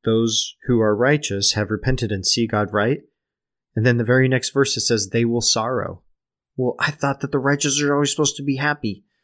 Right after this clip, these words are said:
No, because he writes this for the intent that the righteous will feel sorrow. Well, why would he want that? Because it's an important part of the experience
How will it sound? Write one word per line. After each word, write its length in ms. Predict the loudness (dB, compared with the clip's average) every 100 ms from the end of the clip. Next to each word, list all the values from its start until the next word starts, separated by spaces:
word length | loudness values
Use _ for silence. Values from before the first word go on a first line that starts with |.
| _ _ _ _ _
No, 260 | -4 -2 0
because 640 | -4 -4 -2 -2 -4 -6 _ _ _ _ _ _ _ _ _ _
he 260 | -10 0 0 2
writes 340 | 2 2 0
this 280 | -4 -2 -2
for 180 | 0 0
the 160 | 0 -2
intent 460 | -2 -2 -2 -2
that 160 | -6 -2
the 100 | 0
righteous 480 | 2 0 0 -2 -2
will 120 | -4
feel 240 | 0 -2
sorrow. 520 | -2 -4 -4 -6 -8 _ _ _ _ -10
Well, 120 | -6
why 160 | -2 0
would 200 | 0 -2
he 100 | -4
want 320 | -2 -4 -4
that? 320 | -4 -4 -10 _
Because 640 | -10 -8 -2 0 0 -2
it's 160 | -8 -6
an 140 | -4
important 560 | -4 -4 -4 -4 -6 -12
part 320 | -2 -2 -2 -8
of 120 | -8
the 180 | -6 -6
experience 880 | -4 -6 -2 0 0 -2 -6 -8